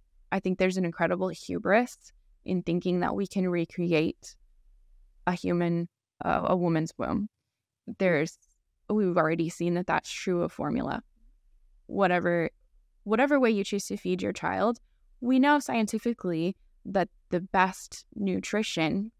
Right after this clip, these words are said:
comes from breast milk, and there are things that we, about the benefits of breast milk that we still don't understand. We still don't understand everything that, every component that goes into that breast milk. And so we know that children fare better,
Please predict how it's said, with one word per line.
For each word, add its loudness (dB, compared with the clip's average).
comes -4
from -4
breast 0
milk, 0
and 2
there 0
are 0
things -2
that -2
we, -2
about 2
the 0
benefits 0
of -6
breast -4
milk 0
that -2
we -6
still 0
don't 0
understand. -4
We -2
still 0
don't 2
understand 0
everything -4
that, -6
every 0
component -2
that -2
goes 0
into -2
that -4
breast -6
milk. -2
And 2
so -2
we 0
know 2
that 0
children -2
fare 4
better, 2